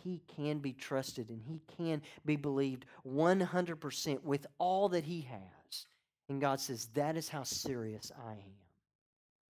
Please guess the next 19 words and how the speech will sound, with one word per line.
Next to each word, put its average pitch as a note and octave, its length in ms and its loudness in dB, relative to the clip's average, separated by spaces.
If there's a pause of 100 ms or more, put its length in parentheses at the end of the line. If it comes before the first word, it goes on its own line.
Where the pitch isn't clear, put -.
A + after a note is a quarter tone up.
(140)
And C3+ 160 -6
what F3 220 0
a G3 80 -2
commitment C#3+ 580 -2 (260)
and D3+ 100 2
a C3+ 40 2
vow C#3 360 2
from A#2+ 240 -6
God A#2+ 260 -2
we A2+ 140 -10
see. A2+ 480 -8 (1000)
We D#3 80 0
know F#3 100 0
what D#3 100 -2
happens. B2+ 640 -8 (1600)
Sadly, C3 560 -6
again, G#2 480 -8 (880)
Abram A2 360 -10
fails. F#2 720 -16